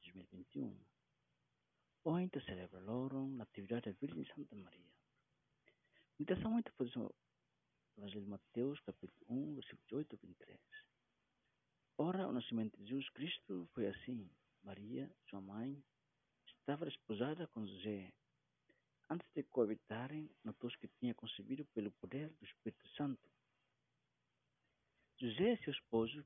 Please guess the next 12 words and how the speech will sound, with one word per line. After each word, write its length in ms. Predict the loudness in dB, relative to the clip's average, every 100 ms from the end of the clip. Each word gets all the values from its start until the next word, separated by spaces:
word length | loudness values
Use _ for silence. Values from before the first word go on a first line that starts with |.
| -2
que 60 | 2
era 100 | 4
um 140 | 4
homem 280 | 4 4 2
justo 480 | 2 0 -4 -8 -8 _ -4
e 60 |
não 120 | -2 -2
queria 320 | -2 0 0
difamá-la, 680 | 0 -4 -4 -2 -4 -6 -12 _ _ _ _ _ _ _ _
resolveu 560 | -4 0 2 4 6 4
deixá-la 440 | 4 2 2 2 0
secretamente. 680 | -6 -8 -8 -8 -8 -8